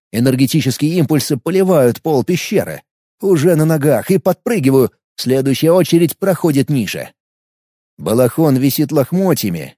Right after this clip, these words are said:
я вижу шею, часть живота с сочащимся кровью порезом. Это никакой не робот, обычный человек, хоть местами и блестят металлом артефакты.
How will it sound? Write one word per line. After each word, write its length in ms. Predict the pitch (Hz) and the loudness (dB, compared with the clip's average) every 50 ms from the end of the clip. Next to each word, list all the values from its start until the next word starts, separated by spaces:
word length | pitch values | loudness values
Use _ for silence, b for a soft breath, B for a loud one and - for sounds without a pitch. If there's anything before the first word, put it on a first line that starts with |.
| _ _ - | _ _ -6
я 220 | 139 165 165 165 | -4 -2 -2 0
вижу 260 | 160 165 156 139 156 | 2 2 2 2 0
шею, 500 | 139 - - 180 180 127 82 69 64 - _ | -2 -2 -2 -2 -2 -2 -4 -8 -12 -16 _
часть 360 | - - - 175 180 175 160 127 | -10 -2 0 2 2 4 2 0
живота 520 | 113 151 180 196 208 - - 156 123 104 | 0 2 2 2 2 2 2 0 0 0
с 60 | 98 | -2
сочащимся 720 | - - 185 175 - - 185 170 127 - - 147 127 - 165 | -4 -4 -4 -4 -2 0 0 0 0 0 -2 -2 -2 -2 -4
кровью 320 | 135 - 160 151 135 147 | -2 0 0 2 2 0
порезом. 520 | 143 - 170 165 139 98 - 95 82 80 - _ _ _ _ | -2 -2 -2 -2 -2 -4 -6 -8 -12 -12 -16 _ _ _ _
Это 520 | - 101 127 156 156 147 135 - - 135 139 | -10 -6 -4 -4 -2 -2 -2 0 0 2 2
никакой 400 | 139 123 127 123 - 143 135 127 | 2 0 0 0 0 0 0 2
не 120 | 127 131 | 2 0
робот, 580 | 123 123 123 120 104 73 71 69 - - - _ _ _ | 0 2 0 0 -2 -4 -8 -12 -16 -18 -20 _ _ _
обычный 540 | - 131 165 160 175 175 151 - 160 156 143 | -8 -6 -2 0 2 2 2 0 -2 -2 -2
человек, 640 | - 156 156 156 151 156 151 143 104 - - - _ _ _ | 0 0 0 2 2 2 2 2 0 -2 -6 -16 _ _ _
хоть 180 | 123 117 110 123 | -4 -4 -2 0
местами 560 | 127 127 117 - - 156 143 135 127 127 131 | -2 -2 -2 -2 -2 0 0 0 0 0 0
и 40 | 123 | 0
блестят 540 | 117 143 147 139 - - - 135 113 110 | 0 0 0 -2 -2 -4 -4 -4 -2 -2
металлом 500 | 120 120 120 - - 120 113 110 110 110 | -2 -2 -2 -2 -2 -2 -2 0 0 -2
артефакты. 680 | 117 - - 117 - - 107 92 - - - 71 64 - | -4 -4 -6 -10 -10 -8 -10 -10 -10 -12 -14 -16 -16 -18